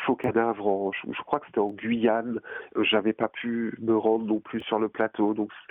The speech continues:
ça, c'était, c'était forcément un peu compliqué, mais c'était quand même effectivement très intéressant, au moins d'avoir pu rencontrer le gars, d'avoir pu un peu discuter avec lui, évidemment. Mais c-,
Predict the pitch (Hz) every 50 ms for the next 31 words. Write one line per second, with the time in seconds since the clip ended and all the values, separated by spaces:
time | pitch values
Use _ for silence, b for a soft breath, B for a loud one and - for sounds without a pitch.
0 | B B B B B B B - - - 113 110 - - 107 - - 101 98 98
1 | 92 87 87 - - - 120 - - 123 113 - - - 113 120 120 117 113 -
2 | - 110 - - 113 101 - 110 104 - - 131 139 B B B - 117 123 139
3 | 139 - - 127 - - 117 - - 101 95 101 117 135 135 113 101 - - 92
4 | - - - 95 113 131 131 - - - 135 113 117 113 101 - 104 95 101 98
5 | - - 120 - - - 131 123 120 113 117 120 120 131 131 135 B B B B
6 | B B - 117 110 101 113 113 - _ - - 110 110 110 104 - 110 - -
7 | - - 104 95 95 123 107 123 120 113 92 98 95 - - - - 107 98 -
8 | - 101 98 117 107 - - - - 98 - 107 98 98 101 - - - - 113
9 | 135 B B B B B B B _ _ - 135 131 117 110 113 107 110 120 127
10 | 127 113 101 - _ _ B B B B B - - 127 120 113 - - - -
11 | -